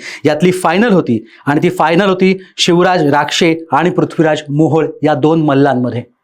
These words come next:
झालं असं की मॅच सुरू होण्यानंतर काही मिनिटातच, अ, मोहोळनी शिवराज राक्षेला आपल्या बगलेत पकडलं आणि त्याला खाली पाडलं.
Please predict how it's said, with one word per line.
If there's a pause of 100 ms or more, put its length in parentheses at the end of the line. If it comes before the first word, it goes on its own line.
(500)
झालं
असं
की
मॅच
सुरू
होण्यानंतर
काही
मिनिटातच, (240)
अ, (220)
मोहोळनी
शिवराज
राक्षेला (160)
आपल्या
बगलेत
पकडलं
आणि
त्याला
खाली
पाडलं.